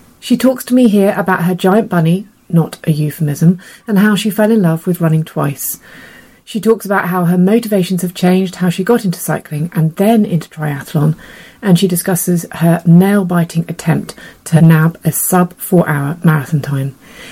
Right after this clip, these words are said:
She also tells me how she made the move from road to trail. I love her quote here,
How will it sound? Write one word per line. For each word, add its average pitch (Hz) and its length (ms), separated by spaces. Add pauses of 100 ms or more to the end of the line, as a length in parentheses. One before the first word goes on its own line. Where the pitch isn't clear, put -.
She 247 160
also 269 280
tells 180 320
me 170 160
how 190 160
she 185 120
made 202 240
the 208 60
move 185 260
from 180 200
road 170 300 (120)
to 175 100
trail. 151 540
I 160 80
love 196 440
her 175 160
quote 147 340
here, 143 260